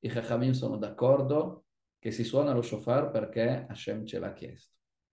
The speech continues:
E perché non l'hanno detto sulle altre mitzvot? Perché sulle altre mitzvot si sono dilungati a dare delle interpretazioni, eh, chiaramente interpretazioni vere e autentiche,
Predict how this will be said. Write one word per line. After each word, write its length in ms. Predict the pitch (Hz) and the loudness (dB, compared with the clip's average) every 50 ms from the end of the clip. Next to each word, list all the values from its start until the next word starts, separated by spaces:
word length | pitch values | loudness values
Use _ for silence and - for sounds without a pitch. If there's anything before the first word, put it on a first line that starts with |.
| _ _ _ _ _ _ _ _ _ _ _ _ _ _ _ _ _ | _ _ _ _ _ _ _ _ _ _ _ _ _ _ _ _ _
E 120 | _ - 92 | _ -12 -4
perché 300 | - 110 107 117 - - | -2 -2 -2 0 0 0
non 140 | 113 110 110 | 0 0 -2
l'hanno 220 | 107 107 107 104 | -4 -4 -4 -4
detto 260 | 104 110 107 - 107 | -4 -4 -4 -4 -8
sulle 220 | 104 - 101 107 104 | -8 -4 -2 -2 -2
altre 220 | 104 101 - 107 | -2 -2 -4 -6
mitzvot? 560 | 104 107 110 - - 151 139 - - - - | -6 -6 -8 -4 -2 -2 -2 -2 -4 -8 -12
Perché 240 | _ - - - 123 | _ -12 -4 -4 -4
sulle 180 | 120 - 120 113 | -2 -2 -2 -2
altre 200 | 110 110 - 107 | -2 -2 -4 -6
mitzvot 360 | 107 107 - - 117 110 107 | -6 -6 -6 -4 -4 -4 -4
si 80 | 110 113 | -4 -8
sono 540 | - - - _ - 113 110 107 107 - - _ _ _ | -10 -10 -10 _ -6 -4 -4 -4 -6 -10 -16 _ _ _
dilungati 840 | - - 120 113 117 117 113 113 113 120 117 117 - 113 107 107 107 | -8 -2 0 2 2 4 2 2 2 0 -2 -2 -2 -2 -2 -2 -4
a 100 | - 104 | -6 -4
dare 260 | 101 98 110 107 110 104 | -2 0 0 0 0 0
delle 160 | 107 107 107 | 0 -2 -2
interpretazioni, 1300 | 107 101 98 - - - - 107 - - 101 - - - 120 117 113 110 107 104 104 101 101 - - _ _ _ _ _ _ _ _ _ _ | -2 -2 -2 -2 -2 -2 -4 -4 -4 -4 -6 -6 -2 2 4 6 6 6 4 2 0 -2 -4 -6 -12 _ _ _ _ _ _ _ _ _ _
eh, 680 | - 101 95 92 90 87 90 90 90 90 92 92 92 | -10 -6 -6 -4 -4 -4 -4 -4 -4 -6 -6 -8 -8
chiaramente 920 | - - 95 95 98 104 113 120 120 113 113 113 107 104 101 92 - - - _ _ _ _ | -4 -4 -2 0 2 2 4 4 4 4 2 2 2 2 0 -2 -4 -10 -16 _ _ _ _
interpretazioni 720 | - 98 - 107 104 101 104 104 - - 113 113 113 113 | -14 -6 -4 -4 -2 -2 -2 -2 0 2 4 6 6 6
vere 760 | 110 107 - 104 101 101 113 123 127 120 113 117 117 113 113 - | 4 4 0 0 4 6 8 8 8 8 8 8 6 6 4 2
e 480 | 104 101 101 98 98 101 92 - - - | 0 0 2 2 0 -2 -2 -4 -6 -2
autentiche, 1080 | - 107 110 110 110 - 147 143 139 131 127 127 123 123 127 123 123 123 123 - - | 2 4 4 4 6 6 8 8 8 8 6 4 2 4 6 6 6 6 4 -2 -8